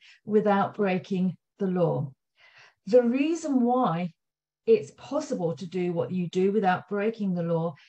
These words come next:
is something found in fisma called the Part twenty exemption. Part twenty of the legislation contains the exemption from that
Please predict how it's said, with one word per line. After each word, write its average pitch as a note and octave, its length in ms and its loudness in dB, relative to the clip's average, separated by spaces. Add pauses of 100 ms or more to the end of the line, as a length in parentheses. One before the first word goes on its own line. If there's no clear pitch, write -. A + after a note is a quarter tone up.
(180)
is - 300 -6
something C#4 560 -2
found G#3 480 -2
in G3 260 0
fisma G3+ 520 -6
called G3+ 360 -2 (240)
the A3+ 100 0
Part G#3+ 640 -2
twenty G3 600 -4
exemption. D#3+ 880 -8 (720)
Part C4 320 -2
twenty D4 520 -2
of B3 220 0
the G#3+ 80 0
legislation F3+ 840 -4 (320)
contains A#3 600 0
the G#3+ 260 -2
exemption G3 720 0
from G3 220 -4
that D#3+ 200 -4